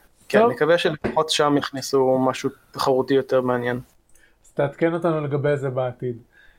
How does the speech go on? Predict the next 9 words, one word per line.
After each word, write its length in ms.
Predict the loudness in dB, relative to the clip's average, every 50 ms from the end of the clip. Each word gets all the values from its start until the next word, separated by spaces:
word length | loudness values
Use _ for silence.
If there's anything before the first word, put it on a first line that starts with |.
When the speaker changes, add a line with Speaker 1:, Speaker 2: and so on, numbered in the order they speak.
| _ _ -2
Speaker 2:
אה, 60 | 0 0 2 2 2 2 2 2
Speaker 1:
כן. 160 | 2 2 0 -2 -4 -6
Speaker 2:
הדבר 240 | -4 0 2 2
האח-, 240 | 2 0 -2 -8 -20 -20 -8 -2
האחרון 400 | -2 -2 0 2 2 2 2 2
שרציתי 360 | 2 0 0 -2 -2 -2 0 0
להגיד 180 | 0 2 0
לגבי 280 | 0 0 0 0 0 0
מאג'יק, 440 | 2 0 0 0 -2 -6 -8 -8